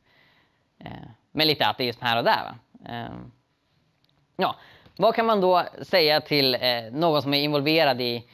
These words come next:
new age och nyandlighet? Och det här är ju väldigt vitt. Vi var faktiskt, min församling, på Harmoni Expo i Solna för inte så länge sedan. Det är Sveriges största new age-mässa. Vi erbjöd, eh, gratis healing, eh,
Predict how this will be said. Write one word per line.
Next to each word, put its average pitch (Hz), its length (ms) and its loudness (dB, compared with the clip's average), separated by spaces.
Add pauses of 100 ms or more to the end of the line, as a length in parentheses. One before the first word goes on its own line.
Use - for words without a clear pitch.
(600)
new 147 140 2
age 139 200 2
och 143 60 0
nyandlighet? 135 500 2
Och 147 60 0
det 156 60 2
här 196 200 2
är 247 60 0
ju 233 180 -2
väldigt 226 680 -2 (240)
vitt. - 560 -8 (200)
Vi 175 160 0
var 180 220 2
faktiskt, 139 360 -2
min 143 140 -2
församling, 156 540 -2
på 165 280 2
Harmoni 147 640 -2
Expo 151 400 -4
i 131 60 0
Solna 165 600 -2 (440)
för 156 80 0
inte 123 160 -2
så 131 100 -2
länge 120 260 -2
sedan. 69 160 -14 (540)
Det 170 80 -2
är 202 40 2
Sveriges 180 340 2
största 135 280 -2
new 135 160 -2
age-mässa. 143 560 -2 (580)
Vi 180 240 0
erbjöd, 143 500 2 (320)
eh, 110 160 -6
gratis 139 440 -2
healing, 135 320 -4 (640)
eh, 120 360 -4